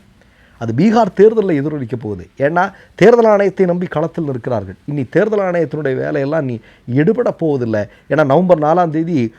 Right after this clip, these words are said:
ஒரு தீர்ப்பு ஒண்ணு சுப்ரீம் கோர்ட்ல இருந்து வரப்போகுது. அதுக்கப்புறம் என்ன நடக்குதுன்னே தெரியல. பீகார் தேர்தலே ரத்து செய்வதற்கான வாய்ப்பு இருக்கிறது அப்படின்னு சொல்றாங்க.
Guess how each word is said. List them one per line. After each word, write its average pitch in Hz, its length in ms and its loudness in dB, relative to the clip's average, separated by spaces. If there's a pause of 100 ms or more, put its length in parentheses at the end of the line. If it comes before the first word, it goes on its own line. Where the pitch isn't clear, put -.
(120)
ஒரு 127 220 0
தீர்ப்பு 175 460 -2
ஒண்ணு 151 60 -6
சுப்ரீம் 139 380 -6
கோர்ட்ல 131 180 -4
இருந்து 110 220 -4
வரப்போகுது. 104 420 -6
அதுக்கப்புறம் 123 460 -6
என்ன 139 200 -4
நடக்குதுன்னே 127 520 -4 (120)
தெரியல. 85 140 -12 (340)
பீகார் 170 280 2 (120)
தேர்தலே 202 580 4 (100)
ரத்து 139 280 -8
செய்வதற்கான 139 560 -6
வாய்ப்பு 135 340 -4
இருக்கிறது 120 340 -4
அப்படின்னு 117 280 -8
சொல்றாங்க. 98 340 -10